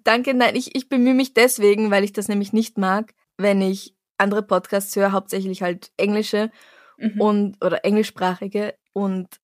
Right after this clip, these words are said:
Speaker 1: die sagen dann Jack Unterweger und haben
Speaker 2: Mhm.
Speaker 1: sich überhaupt nicht darum bemüht, das irgendwie halbwegs richtig auszusprechen. Ja,
Speaker 2: Ja.
Speaker 1: also deswegen
Speaker 2: Ja.
Speaker 1: versuch ich's. Also, danke für dieses tolle Kompliment.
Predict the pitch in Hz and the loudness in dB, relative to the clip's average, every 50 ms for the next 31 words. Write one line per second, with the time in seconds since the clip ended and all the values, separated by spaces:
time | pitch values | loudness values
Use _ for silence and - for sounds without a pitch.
0 | _ _ - 214 196 196 180 180 185 190 185 180 180 180 175 196 196 - 202 202 | _ _ -8 -2 0 2 2 2 2 0 -2 0 -2 -2 -4 -6 -6 0 4 6
1 | 196 196 196 196 - - - _ 190 220 226 220 - 214 190 180 185 175 165 175 | 6 6 4 2 -4 -14 -4 _ 2 2 4 4 4 4 4 6 4 4 4 2
2 | 165 175 160 147 143 143 165 196 - _ _ - 190 190 220 220 208 196 190 180 | 2 2 2 2 2 2 0 -2 -8 _ _ -4 -2 2 4 4 4 4 2 0
3 | 170 156 - 214 226 226 196 208 208 202 190 180 175 180 - _ - 185 185 - | -2 -4 -2 0 0 4 4 4 4 6 6 4 4 4 0 _ -4 -4 -4 -4
4 | - - 190 185 185 185 185 185 180 185 190 185 - 180 - - _ 208 202 190 | -6 -6 -4 -2 -2 0 0 0 0 -2 -2 -4 -6 -8 -8 -6 _ 0 2 2
5 | 185 175 240 202 170 170 190 185 175 165 - - - - - - - 180 - - | 2 0 -2 -2 -2 -4 -4 -2 -2 -4 -4 -4 -10 -12 -12 -12 -12 -14 -14 -14
6 | 196 196 196 202 - - - - _ 202 196 214 - - _ _ _ _ _ - | -10 -8 -8 -8 -8 -12 -16 -14 _ -16 -14 -14 -18 -18 _ _ _ _ _ -10
7 | - - - 196 185 - - - - 180 180 185 190 - 196 196 - 180 185 190 | -10 -8 -4 -2 -2 -2 -4 -4 -6 -6 -4 -4 -6 -6 -8 -8 -6 -6 -6 -6
8 | 190 196 - _ _ _ - _ _ _ - - 330 302 - - - 226 196 - | -6 -8 -10 _ _ _ -20 _ _ _ 0 0 0 0 2 0 0 0 0 -2
9 | - - - - - - - _ _ _ _ - - 185 180 - - 196 - _ | -6 -14 -16 -16 -16 -20 -20 _ _ _ _ -6 -6 -6 -4 -6 -10 -14 -18 _
10 | _ _ _ - 180 160 185 - 180 180 185 - - 165 - 190 - - 180 160 | _ _ _ -6 -4 -4 -2 -4 -4 -4 -4 -8 -12 -8 -6 -6 -4 -2 -4 -4
11 | - - _ _ _ - 202 185 185 190 190 - 185 202 - - 143 147 220 | -6 -8 _ _ _ 0 2 2 2 2 0 -2 -4 -6 -4 -8 -8 -8 -10